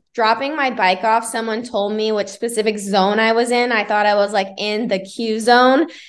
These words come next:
And then I went to that zone to put my bike in. And then my husband realized, he's like, "You're not in that zone. You're in a different zone." So then when I was running to get my bike, I was thinking about the first zone that I was in when I was,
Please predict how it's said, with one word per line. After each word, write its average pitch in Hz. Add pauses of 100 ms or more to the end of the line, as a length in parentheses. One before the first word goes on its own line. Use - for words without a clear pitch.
(120)
And 240
then 226
I 214
went 240
to 311
that 247
zone 233
to 220
put 233
my 202
bike 214
in. 214
And 208
then 208
my 196
husband 220
realized, 208
he's 202
like, 208
"You're 208
not 208
in 214
that 190
zone. 208
You're 202
in 196
a 190
different 247
zone." 190 (340)
So 247
then 262
when 269
I 277
was 226
running 220
to 247
get 226
my 226
bike, 202 (100)
I 226
was 233
thinking 226 (180)
about 214
the 202
first 220
zone 214
that 226
I 208
was 196
in 202
when 220
I 202
was, 208